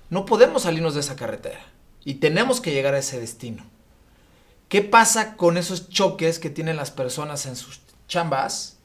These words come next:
¿no? Que son proactivos, que quieren, no, y, y regresan y se meten otra vez al carril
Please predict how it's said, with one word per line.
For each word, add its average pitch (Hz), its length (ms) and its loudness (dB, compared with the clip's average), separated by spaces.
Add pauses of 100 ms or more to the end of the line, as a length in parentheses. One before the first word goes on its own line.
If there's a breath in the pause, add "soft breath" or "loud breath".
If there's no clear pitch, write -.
(160)
¿no? 151 260 -10 (500 loud breath)
Que - 80 -16
son 165 140 -4
proactivos, 175 640 -10
que 160 80 -12
quieren, 165 200 -10
no, 180 360 -10
y, 165 140 -10 (260)
y 160 100 -10
regresan 180 580 2
y 180 40 -2
se 160 140 -2
meten 185 320 4
otra 180 160 6
vez 180 120 6
al 156 200 -2
carril 196 640 2